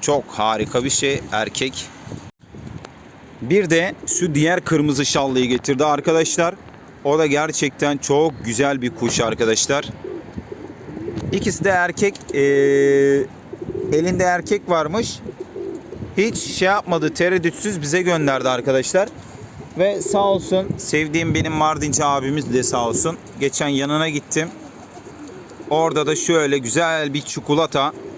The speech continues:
gördüm arkadaşlar. Tabii ki ben de hemen dişiye ihtiyacım olduğu için buna hemen el koydum ve geldi. Benim sarı erkek, e, çok kızgın olduğu için bakın zaten çiftleşmeye başladılar.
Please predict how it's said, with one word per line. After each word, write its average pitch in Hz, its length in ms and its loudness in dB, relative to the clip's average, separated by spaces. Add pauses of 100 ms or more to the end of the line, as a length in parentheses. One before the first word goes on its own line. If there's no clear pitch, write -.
(640)
gördüm 127 400 4
arkadaşlar. 120 640 2 (100)
Tabii 131 220 0
ki 127 200 -2
ben 127 220 0
de 120 80 0
hemen 123 320 -2 (300)
dişiye 117 300 0
ihtiyacım 127 460 0
olduğu 123 200 0
için 139 340 -2 (540)
buna 156 220 2
hemen 156 240 2
el 151 160 2
koydum 135 400 0
ve 143 100 4
geldi. 135 560 2 (140)
Benim 139 220 2
sarı 139 260 0
erkek, 143 400 0 (840)
e, 117 280 4
çok 156 260 0
kızgın 139 340 0
olduğu 151 240 4
için 156 340 2
bakın 143 260 0
zaten 123 400 -2 (380)
çiftleşmeye 131 600 -2
başladılar. 160 600 0